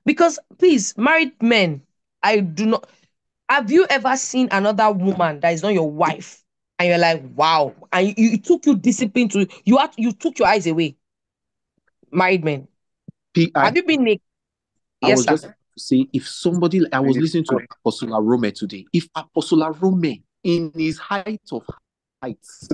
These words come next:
Speaker 2: <laughs> was saying in his sermon that he went to Calabar and he saw naked on the street. He ran back to his room. His body was shaking. He was vibrating.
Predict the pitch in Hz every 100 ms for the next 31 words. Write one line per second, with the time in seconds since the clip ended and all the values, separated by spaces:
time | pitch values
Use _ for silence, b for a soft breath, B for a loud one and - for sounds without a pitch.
0 | - - 392 - - - - 311 - -
1 | - 151 151 147 - 190 190 185 151 143
2 | 127 - 151 131 123 - - 185 180 220
3 | 254 - - - - 104 107 117 - 135
4 | 123 123 - 156 147 143 127 117 110 -
5 | 117 _ _ 156 135 143 160 165 147 -
6 | - 117 123 120 113 101 127 107 104 -
7 | - - 104 107 104 92 98 98 95 107
8 | -